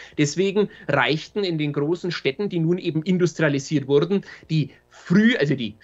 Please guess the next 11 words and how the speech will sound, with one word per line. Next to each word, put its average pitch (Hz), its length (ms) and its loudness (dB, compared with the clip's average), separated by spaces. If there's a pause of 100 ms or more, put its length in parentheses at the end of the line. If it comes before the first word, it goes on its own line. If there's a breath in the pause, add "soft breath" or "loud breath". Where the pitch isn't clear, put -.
(140)
äh, 127 200 2
äh, 110 540 -8
die, 107 220 -8
die 104 300 -8
teilweise 160 480 0
noch 151 120 -2
aus 143 140 -6
dem 143 160 -8
Mittelalter 165 560 -4
stammenden 170 580 -4
Systeme 170 1000 -8